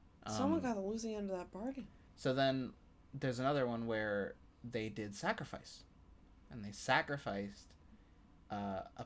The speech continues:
Speaker 2: prince for the return of their daughter. Of,
Speaker 1: Mm.
Speaker 2: like, like, a daughter of their kind, I guess. Um, there's also a episode in Torchwood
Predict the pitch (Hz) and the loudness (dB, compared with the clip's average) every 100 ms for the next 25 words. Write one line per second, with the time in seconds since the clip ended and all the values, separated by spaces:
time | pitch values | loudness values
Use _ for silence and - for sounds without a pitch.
0 | - - 156 - - - - - - - | -6 -2 -2 -2 -8 -10 -14 -20 -20 -20
1 | - - - - 110 107 101 104 104 - | -20 -20 -8 -2 0 0 -2 -2 -4 -2
2 | 123 113 113 104 101 - - 101 95 90 | 0 0 0 -2 -6 -8 -6 -6 -4 -2
3 | 90 - - - - - - - - - | -2 -4 -10 -18 -20 -20 -20 -20 -20 -8
4 | 226 208 170 156 - 101 85 - 101 104 | -2 -2 -4 -8 -4 -4 -4 -8 -6 -4
5 | 78 107 110 98 101 90 101 98 95 - | -2 0 2 2 2 -2 -2 -4 -6 -10
6 | - - - - - - - - - - | -12 -18 -12 -10 -10 -12 -16 -20 -20 -20
7 | - - - - - - - - 107 107 | -20 -20 -20 -20 -20 -20 -16 -6 -2 0
8 | 107 107 117 113 127 131 113 104 110 101 | 0 -2 2 4 4 4 4 6 4 4
9 | - 110 - 107 101 - 143 147 156 151 | 2 -2 0 0 0 2 0 2 0 0